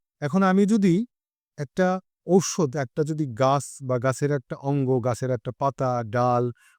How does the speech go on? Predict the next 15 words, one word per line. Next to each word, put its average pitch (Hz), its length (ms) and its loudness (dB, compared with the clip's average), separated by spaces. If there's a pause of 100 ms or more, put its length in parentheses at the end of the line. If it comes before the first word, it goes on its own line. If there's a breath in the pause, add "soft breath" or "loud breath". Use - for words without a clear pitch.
বা 135 100 -2
বিভিন্ন 175 420 2
হার্বাল 147 400 2
জিনিসগুলি 143 480 0
নিয়ে 151 200 4 (380 soft breath)
আমরা 131 220 0
যদি 147 200 -2
সেগুলিকে 135 520 -2
খেতে 143 280 0
যাই, 110 200 -4
তাহলে 131 220 -8
প্রত্যেকটা - 520 -8
জিনিসের 147 360 -4
মধ্যে 165 300 -4
কিন্তু 170 300 -6